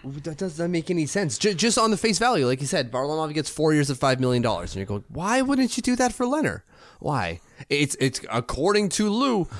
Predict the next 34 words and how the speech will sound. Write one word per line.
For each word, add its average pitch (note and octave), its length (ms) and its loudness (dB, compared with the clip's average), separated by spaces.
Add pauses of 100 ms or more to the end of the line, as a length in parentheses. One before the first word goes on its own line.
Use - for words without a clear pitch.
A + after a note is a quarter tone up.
(120)
it's D#3+ 160 2
a G3+ 60 4
fringe E3+ 560 2
benefit D#3 580 2
that B2 380 0
he's, B2+ 340 0
he, D3+ 460 0
being C3+ 280 4
Varlamov, B2 460 4
is, C3 140 2
is C3+ 260 2
buddies C3 460 2
with E3 160 0
Sorokin. F3 560 0 (360)
All - 100 0
right, A#3 140 4
so F#3 120 2
that's A#2 400 0
not B2+ 200 0
the G2+ 140 -8
issue. A#3+ 360 2 (220)
So C4+ 160 2
then D#4 220 4
what A4 240 4
the - 80 4
hell G#4+ 220 4 (160)
is G4 80 0
it? D3 160 -2 (240)
What A#3+ 200 2
are B4 40 0
you A#4+ 200 -2
doing G4+ 300 4
here? G3 240 2
You, G3 240 0